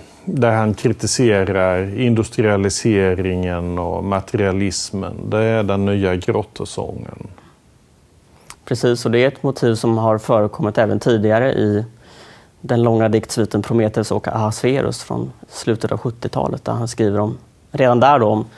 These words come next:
Speaker 2: slöjdens jättespindel, eller giftspindel, som han menar, eh, förstör, eh, framförallt England då, på den tiden. Men den nya grottesången är ju, där har han ju, eh, har han ju liksom, eh, eh,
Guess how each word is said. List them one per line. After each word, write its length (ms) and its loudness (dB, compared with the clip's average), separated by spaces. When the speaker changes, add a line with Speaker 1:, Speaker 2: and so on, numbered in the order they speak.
Speaker 2:
slöjdens 880 2
jättespindel, 1040 -2
eller 120 -4
giftspindel, 880 -2
som 120 -10
han 80 -4
menar, 300 -2
eh, 340 0
förstör, 640 0
eh, 220 -8
framförallt 600 -4
England 420 -2
då, 200 -6
på 100 -10
den 140 -6
tiden. 240 -12
Men 380 2
den 220 0
nya 140 6
grottesången 540 2
är 160 2
ju, 200 4
där 140 4
har 100 2
han 120 4
ju, 220 2
eh, 240 -6
har 140 4
han 100 4
ju 60 4
liksom, 380 0
eh, 160 0
eh, 540 -6